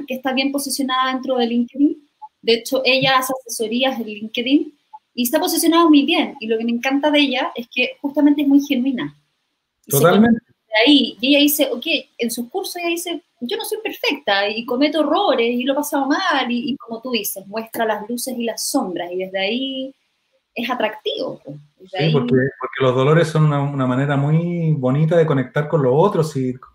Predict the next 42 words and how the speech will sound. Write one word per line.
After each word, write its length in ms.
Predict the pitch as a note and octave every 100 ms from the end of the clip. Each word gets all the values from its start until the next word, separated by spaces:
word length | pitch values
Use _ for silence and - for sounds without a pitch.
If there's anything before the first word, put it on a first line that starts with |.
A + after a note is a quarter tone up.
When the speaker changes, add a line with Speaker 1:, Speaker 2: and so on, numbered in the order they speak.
| C#3 B2+ -
Speaker 2:
todos 280 | - C4 F#3+
hemos 140 | D3+
vivido 240 | C3+ C3+ C3+
dif-, 500 | C3+ - - - B2+
dificultades 680 | B2 B2+ B2+ - B2+ B2+ B2
en 60 |
la 100 | A#2+
vida 380 | B2 C3+ B2+ B2+ - - - - -
y 80 |
también 500 | C3+ B2+ C3+ E3+ F#3
frente 220 | D#3+ D#3+ D#3
a 40 |
esos 140 | -
dolores 360 | D3 D3 E3 E3
también 260 | C#3+ D3+ E3+
vemos 320 | F3 E3 D#3
oportunidades, 800 | C3+ B2+ A#2+ A#2+ D#3+ G#3+ F#3 D#3
cosas 320 | - D#3 E3
que 140 | D#3
se 100 | -
pueden 240 | - C#3+ C#3+
mejorar, 540 | C3 - C3+ F3 E3+
otras 260 | D3+ D#3 D#3+
maneras, 420 | D3 D3+ D#3 D#3 - -
no 60 | -
sé, 320 | - F3+ F#3
dolores 380 | D#3 C#3+ D3+ D#3
de 100 | D3+
cómo 240 | D3 C#3+
fuiste 320 | C3+ C#3+ - C3
criado, 640 | B2 C#3+ F3 E3+ D#3 D3
dices, 200 | D3 D3+
"Bueno, 180 | F#3 F3
¿y 20 |
por 160 | C3+
qué 100 | -
no 100 | F3
crear 280 | E3+ D#3 D#3+
una 160 | D#3+ D3
nueva, 280 | D#3 E3 D#3
un, 160 | D3+ D3+
un, 320 | C#3+ C#3+ C#3